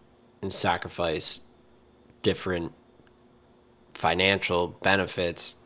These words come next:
life plans, kids talk, like, all of that. I think that's the next big one, right? All of those things. But I think we're doing it right now, and yeah, I, I think the first, I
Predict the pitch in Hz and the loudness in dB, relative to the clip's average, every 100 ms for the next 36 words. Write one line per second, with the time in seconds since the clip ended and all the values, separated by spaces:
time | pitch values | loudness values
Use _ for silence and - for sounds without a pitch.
0 | - - 101 98 - - 98 92 87 82 | -20 -2 6 6 6 -2 0 2 0 -2
1 | 85 - - - 107 101 95 82 - - | -4 -4 -6 0 6 6 4 0 0 0
2 | - - 90 85 - 90 - 104 117 101 | -2 -2 0 0 -2 -2 2 8 10 10
3 | 90 98 92 - - - - - - - | 6 4 4 0 -10 -20 -20 -20 -20 -20
4 | - - - - - - - 131 101 104 | -20 -16 -16 -16 -20 -16 4 4 8 8
5 | 107 98 90 - - 92 95 73 90 - | 8 0 0 0 0 -4 -2 -6 -6 -10
6 | - - - - - 92 - - - 95 | -18 -20 -20 -20 -8 -6 -6 -4 0 2
7 | 85 87 90 - 90 87 90 - - - | 2 -2 0 0 -2 -4 -6 -10 -16 -20
8 | - - - - - - - - - 120 | -20 -20 -20 -12 2 4 4 -6 0 4
9 | 135 117 104 123 113 107 110 101 110 131 | 8 8 8 8 6 6 4 6 4 4
10 | 101 95 92 - - - - - - - | 4 2 -4 -18 -20 -20 -20 -20 -20 -20
11 | - - - 120 95 - 98 - - - | -20 -12 4 6 6 0 -2 -2 -16 -4
12 | 98 104 98 95 104 104 - | 0 0 0 -2 2 2 0